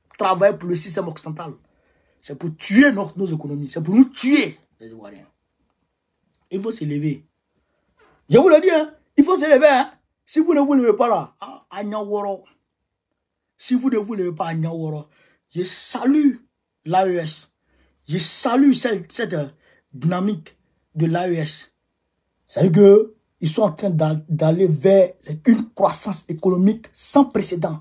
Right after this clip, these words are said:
Vous allez voir. Vous allez voir. Vous allez voir. Vous allez voir.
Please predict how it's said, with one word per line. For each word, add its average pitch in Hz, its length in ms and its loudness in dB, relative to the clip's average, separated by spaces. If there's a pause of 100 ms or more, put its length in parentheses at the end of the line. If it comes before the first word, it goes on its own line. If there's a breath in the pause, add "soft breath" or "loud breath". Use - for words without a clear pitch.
(120)
Vous 233 100 0
allez 269 160 6
voir. - 400 -8 (760)
Vous 220 120 0
allez 202 120 4
voir. 180 360 0 (1160)
Vous 185 140 -8
allez 175 120 -6
voir. 175 400 -10 (2250)
Vous 226 200 -4
allez 226 160 -8
voir. 220 480 -12